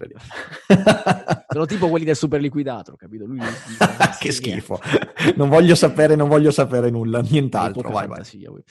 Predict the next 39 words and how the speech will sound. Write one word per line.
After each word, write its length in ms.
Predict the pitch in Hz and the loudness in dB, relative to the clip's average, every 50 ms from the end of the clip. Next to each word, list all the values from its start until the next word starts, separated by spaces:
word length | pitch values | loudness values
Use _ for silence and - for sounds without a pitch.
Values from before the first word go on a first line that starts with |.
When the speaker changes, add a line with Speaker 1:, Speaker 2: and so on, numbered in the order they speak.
| _ 214 208 - | _ -20 -20 -8
Speaker 2:
Comunque, 400 | _ 180 202 185 151 120 - 147 | _ 0 0 0 0 -2 -4 -8
<laughs> 760 | - - 117 139 - - - - - _ _ _ 226 208 - | -8 -8 -8 -8 -8 -10 -12 -12 -12 _ _ _ -20 -20 -10
no, 180 | - 127 147 139 | -4 -2 -2 0
il 80 | 147 156 | -2 -4
discorso 360 | 156 147 - 185 156 - 117 | -6 -8 -8 -8 -8 -8 -8
è 40 | 107 | -6
quello, 260 | - 131 110 95 104 | -6 -6 -4 -4 -6
il 60 | 120 | -8
discorso 440 | 135 123 - 120 104 - - 104 95 | -8 -8 -8 -8 -8 -8 -8 -10 -8
è, 140 | 95 87 80 - _ _ | -8 -10 -12 -14 _ _
eh, 360 | 80 65 69 65 53 58 65 | -18 -16 -14 -14 -12 -14 -8
quindi 220 | - - 170 139 135 | -4 -4 -2 0 2
io 80 | 160 143 | 0 2
dovevo 220 | 123 117 120 139 | 2 0 0 -2
spiegare 300 | 127 - 160 131 110 104 | -2 -2 -4 -4 -4 -4
questa 260 | 101 98 - - 85 | -8 -10 -12 -14 -16
cosa. 260 | - 73 65 - 101 - | -16 -16 -16 -16 -10 -4
Per 120 | - 190 | -4 -4
spiegarlo 640 | 196 - - 127 113 101 98 90 76 65 65 76 85 | -4 -4 -6 -6 -6 -6 -8 -10 -10 -12 -12 -14 -14
volevo 300 | 92 78 80 92 101 107 | -12 -12 -12 -10 -10 -12
essere 320 | 117 - - - 98 87 | -12 -12 -16 -18 -18 -16
molto, 680 | 85 98 98 107 110 110 - _ 107 101 98 95 85 - _ | -16 -16 -16 -16 -16 -18 -18 _ -16 -14 -14 -14 -16 -18 _
cioè, 180 | - 98 76 | -20 -20 -20
sp-, 300 | - _ _ _ _ - | -20 _ _ _ _ -20
dare 320 | 101 107 101 101 104 104 101 | -20 -16 -14 -12 -12 -12 -14
tutte 200 | _ 120 - 110 | _ -18 -16 -16
le 40 | 101 | -16
informazioni 420 | 98 - 101 104 107 - 139 160 151 | -16 -16 -16 -16 -16 -14 -14 -14 -14
giuste, 280 | - 104 98 - 123 | -14 -16 -14 -10 -10
ho 40 | 135 | -8
dovuto 380 | 139 135 117 107 117 - 113 110 | -8 -8 -8 -8 -10 -10 -12 -12
fare 220 | - 117 104 104 | -12 -14 -14 -14
un 140 | 107 117 120 131 _ _ | -16 -18 -20 -20 _ _
presupposto 760 | - 117 113 - 123 113 _ _ 127 120 117 - _ - 107 | -20 -20 -18 -18 -20 -20 _ _ -16 -16 -16 -18 _ -20 -18
pazzesco 600 | - 110 110 _ - - 110 107 107 - - 107 | -18 -18 -20 _ -18 -16 -14 -14 -14 -16 -18 -16
partendo 440 | 98 98 - _ 110 101 101 101 98 | -16 -16 -16 _ -16 -16 -14 -14 -14
dalla 260 | 98 95 98 95 98 | -14 -14 -14 -12 -14
respirazione 500 | 101 - _ 113 104 - - - 107 104 | -14 -14 _ -14 -12 -12 -12 -14 -12 -12
mitocondriale, 960 | 107 104 104 104 - 113 104 104 104 101 104 104 101 98 98 95 98 95 - | -10 -10 -12 -10 -10 -10 -10 -8 -6 -4 -2 -2 -2 -2 -4 -6 -10 -12 -14